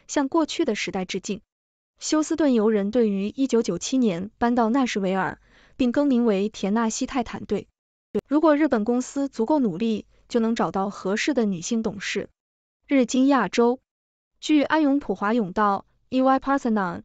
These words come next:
日本消费者业务负责人小林信子表示，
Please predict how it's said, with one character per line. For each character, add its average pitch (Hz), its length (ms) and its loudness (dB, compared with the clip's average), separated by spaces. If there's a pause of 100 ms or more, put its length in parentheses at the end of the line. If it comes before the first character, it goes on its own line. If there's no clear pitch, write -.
(120)
日 - 120 -2
本 214 160 0
消 247 160 2
费 262 100 2
者 190 160 -2
业 226 160 0
务 226 80 0
负 247 160 -4
责 214 140 0
人 214 180 0
小 196 160 -4
林 180 160 -4
信 269 180 0
子 208 140 -4
表 180 200 -6
示， - 260 -6